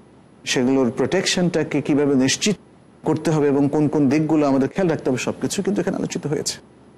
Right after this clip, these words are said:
তো আমরা এতটুকু আলোচনার পরে আরও দু একটি পয়েন্ট আপনাদের সামনে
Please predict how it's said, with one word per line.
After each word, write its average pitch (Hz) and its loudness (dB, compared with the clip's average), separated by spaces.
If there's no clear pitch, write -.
তো 113 2
আমরা 165 2
এতটুকু 185 -2
আলোচনার 151 0
পরে 139 2
আরও 156 2
দু 143 2
একটি 143 0
পয়েন্ট 151 0
আপনাদের 127 0
সামনে 120 0